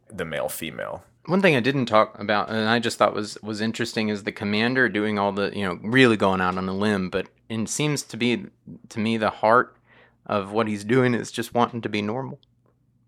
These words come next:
Speaker 2: Just
Speaker 1: Mm-hmm.
Speaker 2: wants to take a girl out or, like, have her over for a night and play Scrabble, you know, like, all the, you know, just, like, "We wanna go to a bar," you know, and
Speaker 1: Mm-hmm.
Speaker 2: just having to sneak around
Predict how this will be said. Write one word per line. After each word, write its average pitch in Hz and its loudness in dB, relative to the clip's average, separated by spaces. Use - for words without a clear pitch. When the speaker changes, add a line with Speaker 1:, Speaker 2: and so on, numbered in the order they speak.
Speaker 2:
Just 110 -8
Speaker 1:
Mm-hmm. - -4
Speaker 2:
wants 110 -2
to - -18
take 120 -8
a 120 -12
girl 117 6
out 117 6
or, 110 0
like, 107 -2
have 117 2
her 110 2
over 117 4
for 110 0
a - 0
night 113 0
and 104 -14
play 113 0
Scrabble, 113 6
you 107 2
know, 104 6
like, 101 6
all 123 10
the, 107 -2
you 120 4
know, 104 4
just, 98 -8
like, - -12
"We 101 -2
wanna 110 2
go 120 8
to 117 4
a 113 4
bar," 113 8
you 95 -4
know, 95 -2
and 101 -10
Speaker 1:
Mm-hmm. 104 -6
Speaker 2:
just 104 -4
having 104 -6
to 95 -6
sneak 104 -2
around 92 2